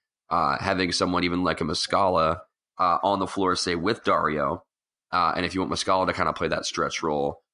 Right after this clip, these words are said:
are you really gonna kind of camp both Dario and Muscala out past the line? And, you know, I think there's a lot more, more, um, chances for Dario to be down low and, and maybe trying to bully around down low, but we've seen he needs to work on that and work on throwing his weight around a little bit. So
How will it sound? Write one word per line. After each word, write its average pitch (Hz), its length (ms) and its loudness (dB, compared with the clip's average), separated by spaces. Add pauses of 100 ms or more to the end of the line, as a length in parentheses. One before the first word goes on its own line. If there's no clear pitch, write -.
are 90 80 -2
you 90 60 0
really 90 140 0
gonna 82 220 0
kind 80 200 0
of 78 140 -2
camp - 300 -2
both 85 280 -2
Dario 76 360 2
and 76 100 -2
Muscala 76 340 -2
out - 200 -4
past - 240 -4
the 65 60 -6
line? 82 440 0
And, 73 140 -6 (100)
you 78 80 -6
know, - 140 -6 (260)
I 95 80 0
think 95 120 0
there's 90 120 -2
a 95 60 0
lot 92 120 2
more, 87 280 0
more, 85 320 2
um, 73 300 0 (420)
chances 87 340 -2
for 90 140 -2
Dario 82 320 2
to - 100 -10
be 73 300 -4 (160)
down 82 320 0
low 113 220 2
and, 98 180 -2
and 85 160 0
maybe 82 160 0
trying 85 220 0
to 82 40 0
bully 82 280 -2
around 78 240 0
down 76 160 0
low, 82 140 2
but 87 240 0
we've 80 140 -2
seen 78 380 -2 (480)
he 95 120 -2
needs 95 160 0
to 87 60 0
work 82 240 2
on 76 140 0
that 80 260 0
and 80 100 -2
work 78 160 -2
on 78 140 -2
throwing 73 220 -2
his 80 100 -4
weight 76 180 -2
around 78 200 0
a 76 60 -2
little 78 180 -2
bit. 78 260 -4
So - 300 -2